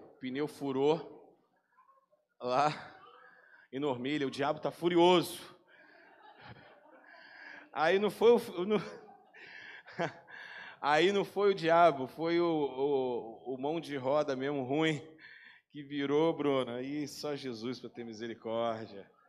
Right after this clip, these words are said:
Meu Deus. Boa noite, irmãos, estão em casa. Deus abençoe, tá muita gente já em casa acompanhando. Deus abençoe a vida de todos vocês. Louvado seja o nome de Jesus. Quem está feliz com Cristo?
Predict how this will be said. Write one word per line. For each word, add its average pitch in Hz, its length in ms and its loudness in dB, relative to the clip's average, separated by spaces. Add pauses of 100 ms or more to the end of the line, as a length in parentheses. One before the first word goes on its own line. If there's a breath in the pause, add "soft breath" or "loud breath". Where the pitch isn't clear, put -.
(760 soft breath)
Meu 147 200 -2
Deus. 151 720 2
Boa 185 220 2
noite, 196 320 4
irmãos, 180 260 -2
estão 185 140 -8
em 165 60 -8
casa. 165 500 0
Deus 165 200 -4
abençoe, 156 460 -4
tá 160 140 -6
muita 156 340 -8
gente 143 260 -8
já 139 120 -6
em 135 40 -10
casa 135 300 -6
acompanhando. 139 840 -6 (540 soft breath)
Deus 143 220 -2
abençoe 135 400 -6
a 131 40 -6
vida 135 200 -8
de 117 80 -12
todos 170 440 -6
vocês. 139 600 -4
Louvado 139 400 -4
seja 139 280 -10
o 123 40 -10
nome 135 260 -6
de 135 140 -10
Jesus. 139 480 -6
Quem 170 200 -2
está 160 200 -2
feliz 151 320 -6
com - 120 -8
Cristo? 175 600 2